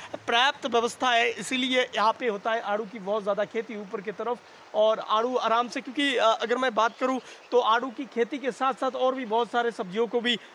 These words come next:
जो खाली जगह गैप होता है तो उसमें उगा भी देते हैं, वो खाने लायक भी हो जाता है। आगे की तरफ सूरजमुखी के काफ़ी सारे फूल दिख रहे हैं, पर मैं वहाँ पर अभी जा नहीं सकता, जंगल काफ़ी है नीचे के साइड में। और इस तरीके से यहाँ का नज़ारा है, यहाँ पे दिखता है। और मैं बात करूँ अगर,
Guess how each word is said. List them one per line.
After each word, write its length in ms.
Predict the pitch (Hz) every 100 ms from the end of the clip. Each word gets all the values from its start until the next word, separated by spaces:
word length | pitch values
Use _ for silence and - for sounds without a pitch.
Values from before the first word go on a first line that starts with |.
| -
जो 180 | 233 233 - -
खाली 240 | 226 269
जगह 200 | 208 233
गैप 300 | 214 202 247 262
होता 160 | 247 254
है 80 |
तो 120 | 247 262
उसमें 260 | 208 247
उगा 220 | 202 208
भी 100 | 208
देते 240 | 190 180 196
हैं, 80 | 190
वो 140 | 214
खाने 240 | 220 220
लायक 200 | 220 214
भी 80 | 190
हो 60 | 196
जाता 180 | 208 196
है। 360 | - - - 220
आगे 160 | 247 262
की 80 |
तरफ 340 | 254 277 208 -
सूरजमुखी 500 | 262 277 254 240 262
के 140 | 277
काफ़ी 320 | - 240 247
सारे 240 | 240 269 269
फूल 380 | - 269 285 254
दिख 180 | 247
रहे 160 | 247 262
हैं, 100 | 269
पर 200 | 285 269
मैं 160 | 277 269
वहाँ 200 | 254 262
पर 160 | 277
अभी 140 | 277 214
जा 240 | 208 220
नहीं 120 | 254
सकता, 260 | 214 196 -
जंगल 340 | 220 226 233
काफ़ी 300 | 208 196 196
है 100 | 202
नीचे 240 | 196 190 208
के 80 |
साइड 220 | 202 202 226
में। 140 | 269 - - - -
और 280 | 196 226 233
इस 280 | 226 254 -
तरीके 280 | 294 277 302
से 140 | 269
यहाँ 160 | 240 220
का 80 | 269
नज़ारा 400 | 226 220 247 247
है, 160 | 220
यहाँ 160 | 262 214
पे 120 | 254
दिखता 300 | 208 - 240
है। 200 | 214 196
और 240 | - 240
मैं 220 | 262 277 185
बात 260 | 175 226
करूँ 240 | 294 311 277
अगर, 420 | 294 285 214